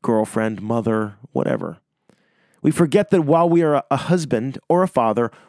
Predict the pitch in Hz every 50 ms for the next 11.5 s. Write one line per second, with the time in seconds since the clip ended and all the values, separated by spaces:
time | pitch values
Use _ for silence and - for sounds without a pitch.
0 | _ _ - 156 - - - 165 170 160 - - - 139 - - 143 123 - -
1 | - 160 - - - - - - 160 151 120 101 87 - _ _ _ _ _ _
2 | _ - 113 131 143 156 - - 135 131 147 151 156 151 135 123 - 123 113 120
3 | 110 113 117 113 110 104 98 101 104 - - - - - - - - _ _ _
4 | _ _ _ _ _ _ _ _ _ _ _ _ _ _ _ _ _ _ _ _
5 | _ _ _ _ _ _ - - - - 143 143 143 - - 123 127 123 - -
6 | - 85 76 65 - _ _ _ _ 104 101 101 98 107 104 95 - 95 - -
7 | 104 90 85 87 85 90 - - 123 131 123 120 127 135 147 143 123 - - -
8 | - - - - - - - _ _ _ _ _ _ _ _ _ _ - 143 -
9 | 160 139 120 143 127 - 156 156 160 - - 151 143 - 151 143 143 127 - _
10 | - - - 143 131 127 123 120 - - 110 110 113 107 - - _ _ - -
11 | - - - - - - - - -